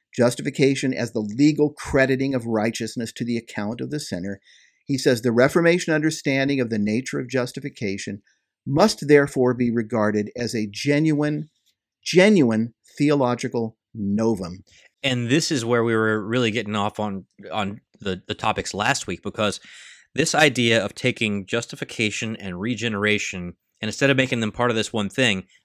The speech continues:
Speaker 2: making them two separate things,
Speaker 1: Mm-hmm.
Speaker 2: is so indicative of what happened with so many other doctrines in the Reformation, taking faith and works, which are always meant to be kind of
Speaker 1: Yeah.
Speaker 2: seen as a partnership in the Christian life, and saying it's either or,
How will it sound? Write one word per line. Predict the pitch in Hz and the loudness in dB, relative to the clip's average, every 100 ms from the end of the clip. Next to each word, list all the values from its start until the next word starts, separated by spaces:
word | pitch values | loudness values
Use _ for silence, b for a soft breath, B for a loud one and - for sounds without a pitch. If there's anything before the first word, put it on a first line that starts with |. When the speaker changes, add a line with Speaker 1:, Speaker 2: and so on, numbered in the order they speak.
| - | -12
Speaker 2:
making | 110 110 | -6 -4
them | 101 | -4
two | - 98 | -4 -8
separate | - 180 127 - | -2 -2 -2 -6
things, | - 92 90 - b b b | -4 -4 -6 -10 b b b
Speaker 1:
Mm-hmm. | 135 151 | -6 -4
Speaker 2:
is | 208 - | -4 -2
so | - 147 | 2 4
indicative | 127 117 160 113 101 | 4 0 0 0 -2
of | 104 | -2
what | 104 104 | -4 -2
happened | 113 - 113 104 | -2 -2 -4 -6
with | 101 - | -8 -8
so | - 127 | -6 -2
many | 117 | -2
other | 110 98 | -2 -2
doctrines | 87 123 - 95 98 | -2 -2 -4 -10 -6
in | |
the | 90 | -4
Reformation, | 92 - 95 123 - 95 | -4 -4 -4 -6 -6 -6
taking | 143 107 | -6 -6
faith | - 156 151 | -2 -2 -2
and | 117 | -2
works, | 131 - | -4 -4
which | 107 98 | -10 -12
are | - | -8
always | - 147 156 123 107 | -2 0 2 0 -4
meant | 117 107 | -6 -6
to | |
be | 101 110 | -8 -8
kind | - 113 | -4 -4
of | 104 - | -4 -6
Speaker 1:
Yeah. | - b b b | -20 b b b
Speaker 2:
seen | - - 120 131 127 | -6 -4 -2 0 0
as | 104 | -2
a | |
partnership | - 127 139 123 - - | -4 -4 -4 -4 -6 -6
in | 98 | -6
the | 98 | -6
Christian | 107 - 104 | -8 -6 -2
life, | 110 | -2
and | 107 | -2
saying | 95 113 104 101 - b b b | -4 0 0 -2 -6 b b b
it's | 113 - - | -10 -8 -2
either | 127 104 107 | 0 0 -2
or, | 110 101 85 82 | 0 0 0 -6